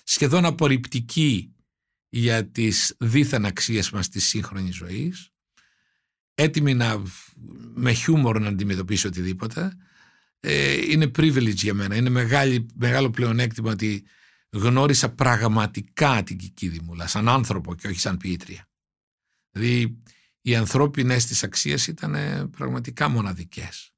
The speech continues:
Και τη ρωτούσα απίστευτα πράγματα. Μέχρι που θέλαμε να πάμε στον Αρχιεπίσκοπο να του πούμε οι δυο μας, να δει καλύτερα το θέμα, ότι αν γίνει η Θεία Λειτουργία της εξοδίου ακολουθίας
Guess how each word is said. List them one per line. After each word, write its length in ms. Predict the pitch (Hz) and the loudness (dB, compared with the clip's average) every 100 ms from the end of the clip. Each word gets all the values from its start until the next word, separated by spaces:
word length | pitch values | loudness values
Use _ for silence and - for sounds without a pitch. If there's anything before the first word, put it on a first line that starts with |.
| _ _ _ _ - | _ _ _ _ -4
Και 120 | 131 | 0
τη 120 | 135 | 2
ρωτούσα 340 | 131 123 180 | 2 2 2
απίστευτα 540 | 180 185 208 - 110 95 | 2 2 0 0 -4 -6
πράγματα. 460 | 92 87 80 - - _ _ _ _ | -6 -8 -12 -18 -20 _ _ _ _
Μέχρι 280 | 135 139 147 | 0 2 2
που 100 | 131 | 2
θέλαμε 300 | 147 151 147 | 2 2 2
να 100 | 135 | 2
πάμε 200 | 139 147 | 2 0
στον 160 | 165 | 0
Αρχιεπίσκοπο 600 | 131 113 117 131 165 143 | 0 0 0 -2 -2 -2
να 140 | 147 127 | 0 -2
του 140 | 113 | -4
πούμε 260 | 117 151 143 | 0 2 2
οι 60 | |
δυο 220 | 113 123 143 | 0 0 2
μας, 320 | 160 160 - _ _ _ _ _ - | 4 2 -2 _ _ _ _ _ 0
να 180 | 127 | 0
δει 340 | 117 127 180 180 | 2 2 2 2
καλύτερα 540 | 180 170 214 - 147 | 2 2 2 2 2
το 120 | 117 | 0
θέμα, 320 | 113 113 113 120 | 0 2 2 0
ότι 300 | 120 127 - - - - | -2 -4 -6 -12 -12 -4
αν 100 | 240 | 2
γίνει 260 | 202 220 202 | 4 6 4
η 60 | |
Θεία 260 | 180 190 151 | 4 2 2
Λειτουργία 840 | 135 117 117 98 113 104 95 101 - _ _ _ _ _ _ _ | 2 0 -2 -2 0 0 0 -8 -18 _ _ _ _ _ _ _
της 180 | 123 - | -2 0
εξοδίου 600 | 113 - 117 135 131 113 | 2 2 2 4 4 2
ακολουθίας 800 | - 104 92 107 98 85 - | 0 -2 -2 -2 -4 -4 -10